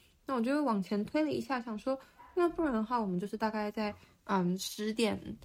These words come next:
在，在九点半左右到好了。那如果在九点半左右到的话，因为我们从这边开过去，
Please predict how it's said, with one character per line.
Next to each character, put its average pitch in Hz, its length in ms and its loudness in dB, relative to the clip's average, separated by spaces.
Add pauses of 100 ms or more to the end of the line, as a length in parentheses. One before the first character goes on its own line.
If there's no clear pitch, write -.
(240)
在， 269 220 4
在 277 240 6
九 196 200 4
点 185 240 4
半 202 220 2
左 185 180 0
右 180 220 2
到 175 300 2
好 - 220 -8
了。 - 200 -8 (380)
那 330 100 2
如 320 80 6
果 262 80 6
在 269 160 4
九 226 140 2
点 202 160 2
半 202 160 2
左 180 140 0
右 170 100 2
到 185 180 0
的 180 80 0
话， 175 160 -10 (240)
因 285 100 4
为 285 60 8
我 - 20 6
们 208 80 6
从 190 200 2
这 202 100 0
边 196 160 0
开 196 220 0
过 208 180 2
去， 190 320 0